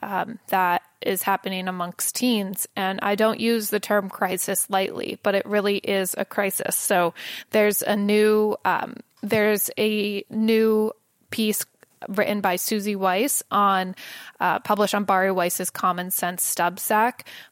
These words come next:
called The Teen Girls Aren't Going to Forget. Um, they say it's like a sci-, uh, sci-fi show where people went to sleep and woke up two years later. Lockdown is over, but the scars of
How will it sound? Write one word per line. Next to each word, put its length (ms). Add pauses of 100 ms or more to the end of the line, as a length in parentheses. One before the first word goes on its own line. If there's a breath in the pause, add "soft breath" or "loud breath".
called 400
The 80
Teen 380
Girls 500
Aren't 260
Going 400
to 340
Forget. 520 (560 loud breath)
Um, 400
they 180
say 240
it's 200
like 260 (300)
a 80
sci-, 580
uh, 140
sci-fi 540
show 380
where 260
people 500 (300 loud breath)
went 260
to 100
sleep 420
and 200
woke 180
up 160
two 200
years 360
later. 500
Lockdown 600
is 120
over, 320
but 160
the 80
scars 440
of 100